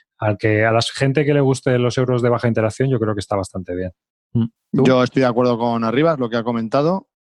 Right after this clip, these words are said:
Speaker 2: eh, y es un juego que recomiendo, que recomiendo bastante y, y, y, y para, sobre todo para jugarlo a cuatro, ¿no? A dos no lo veo tanto y a tres, bueno, pero a cuatro yo creo que es un juego que, que está muy bien, te deja durante una hora, hora y cuarto, bien de tiempo,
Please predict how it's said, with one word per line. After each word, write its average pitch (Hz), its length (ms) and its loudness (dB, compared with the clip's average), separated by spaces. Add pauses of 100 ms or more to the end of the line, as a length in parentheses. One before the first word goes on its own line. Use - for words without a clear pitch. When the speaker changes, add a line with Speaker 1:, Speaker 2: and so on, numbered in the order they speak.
(140)
Speaker 2:
eh, 110 800 -2
y 110 400 0
es 104 140 -4
un 120 80 0
juego 123 180 2
que 127 100 -2
recomiendo, 113 920 -2 (540)
que 110 100 -4
recomiendo 113 520 2
bastante 139 600 -2
y, 101 480 -4
y, 117 540 0
y, 110 160 2
y 107 40 0 (120)
para, 120 180 0
sobre 123 280 0
todo 147 120 0
para 156 120 0
jugarlo 143 240 -2
a 117 60 -4
cuatro, 117 320 -6
¿no? 147 140 -10
A 113 100 -8
dos 135 240 -4
no 135 100 -4
lo 127 100 0
veo 127 160 0
tanto 143 400 -4 (640)
y 123 60 -2
a 120 60 -2
tres, 139 240 0
bueno, 117 220 -2
pero 110 140 -2
a 110 60 -2
cuatro 127 280 0
yo 131 140 2
creo 123 140 0
que 120 40 -2
es 117 60 -8
un 117 80 -6
juego 143 220 -2
que, 117 240 -2
que 113 80 -4
está 117 200 -4
muy 113 120 0
bien, 139 120 2
te 120 120 -2
deja 117 180 0
durante 120 280 -2
una 120 160 0
hora, 127 180 2
hora 117 160 -2
y 113 40 -10
cuarto, 135 720 -2
bien 123 140 -6
de 120 100 -8
tiempo, 135 680 0